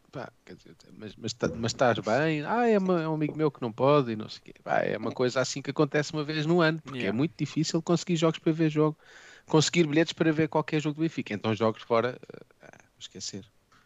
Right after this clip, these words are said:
Speaker 1: Pá, mas isto é o Benfica, não é? São trezentos mil sócios, são cem milhões de adeptos,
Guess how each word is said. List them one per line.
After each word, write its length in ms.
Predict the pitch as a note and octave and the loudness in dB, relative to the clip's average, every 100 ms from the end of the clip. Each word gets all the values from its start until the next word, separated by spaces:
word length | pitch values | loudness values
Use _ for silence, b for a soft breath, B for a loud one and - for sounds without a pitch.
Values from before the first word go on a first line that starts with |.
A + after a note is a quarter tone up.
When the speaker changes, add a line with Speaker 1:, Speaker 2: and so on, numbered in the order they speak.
| b b b | b b b
Speaker 1:
Pá, 140 | - B3 | 0 2
mas 160 | D3+ | 4
isto 140 | C#3+ E3 | 4 2
é 20 | |
o 40 | |
Benfica, 440 | E3+ A3+ A3+ B3 A#3+ | 2 2 -2 -4 -4
não 100 | C#3+ | -2
é? 140 | - | -2
São 180 | - C#3 | -4 -4
trezentos 360 | C3 C3 C3+ C3+ | -2 0 0 0
mil 160 | C3+ | -4
sócios, 440 | - E3+ G3 G#3+ F#3 | 2 2 2 -2 -6
são 140 | C#3+ | -6
cem 240 | - C3+ | -4 -4
milhões 240 | C3 C3 A#2+ | -2 -4 -2
de 80 | B2+ | -2
adeptos, 640 | D3 F3 - - - - | 2 0 0 -20 -18 -20